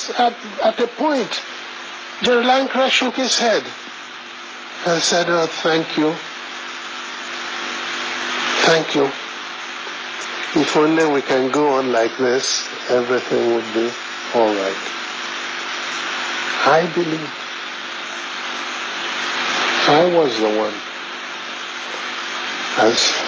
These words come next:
I do now from time to time, I go for the dramatic.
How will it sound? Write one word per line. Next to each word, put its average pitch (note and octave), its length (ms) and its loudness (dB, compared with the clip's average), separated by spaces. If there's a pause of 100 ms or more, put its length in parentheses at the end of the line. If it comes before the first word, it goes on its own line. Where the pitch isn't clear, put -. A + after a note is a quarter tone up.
(360)
I G#2 260 6
do C#3 260 6
now A#2+ 360 6
from A2 280 0
time A2+ 420 2
to A#2+ 140 0 (120)
time, C3 560 4
I G2+ 300 2
go A2+ 200 4
for G#2 160 0
the G#2 140 2
dramatic. A#2+ 580 0